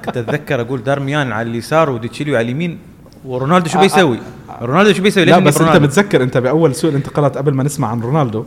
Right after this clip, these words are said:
Speaker 1: إيه.
Speaker 2: كانت كل الأخبار باتجاه دارميان
Speaker 1: دارميان، أنا
Speaker 2: ودارميان،
Speaker 1: كنت منهار يعني.
Speaker 2: وكان، كان في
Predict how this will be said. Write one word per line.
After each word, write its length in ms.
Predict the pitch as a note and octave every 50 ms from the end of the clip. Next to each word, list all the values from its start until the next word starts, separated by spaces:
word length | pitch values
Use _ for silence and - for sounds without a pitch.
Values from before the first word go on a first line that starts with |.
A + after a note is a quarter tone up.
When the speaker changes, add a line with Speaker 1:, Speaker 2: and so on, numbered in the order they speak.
| - B2+
Speaker 1:
إيه. 160 | B2 A#2+ G#2+ - - - -
Speaker 2:
كانت 200 | C#3+ C3+ D3 - -
كل 200 | - G#3+ G3+ G#3
الأخبار 540 | G3 F3+ - C#3 - - C#3+ D#3+ E3 F3 E3+
باتجاه 580 | C#3+ C#3+ - - C3 B2 D#3 D3 C3 A2 B2
دارميان 500 | B2 A2+ B2+ B2 B2 B2 C3 C#3 D3+ E3
Speaker 1:
دارميان، 300 | F3 D#3 - D3+ E3 -
أنا 100 | - -
Speaker 2:
ودارميان، 160 | F3+ D3+ E3 D#3
Speaker 1:
كنت 140 | - - D#3+
منهار 360 | D#3 D3 C3+ C#3+ E3 F3+ D#3
يعني. 200 | C3+ A#2 G2+ G2+
Speaker 2:
وكان، 340 | G#2 G#2+ E3+ E3 E3 D#3 C#3
كان 180 | - D#3+ D3+
في 200 | - - F#3+ F3